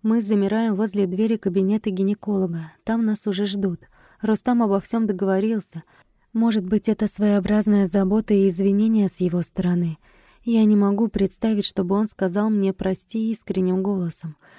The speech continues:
Он не способен на извинения и считает себя правым всегда.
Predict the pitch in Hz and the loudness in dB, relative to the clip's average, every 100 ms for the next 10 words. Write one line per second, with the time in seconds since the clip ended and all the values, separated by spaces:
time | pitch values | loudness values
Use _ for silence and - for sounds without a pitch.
0 | - 247 233 226 - - 214 254 220 202 | -8 0 2 2 0 -4 -2 0 2 2
1 | 190 190 185 190 196 220 220 185 180 - | 2 0 0 0 2 0 0 0 -2 -6
2 | - 226 220 - 190 220 - 202 208 202 | -6 -6 -4 -4 -4 -4 -2 -2 0 -4
3 | - 208 202 180 156 | -6 -6 -4 -4 -6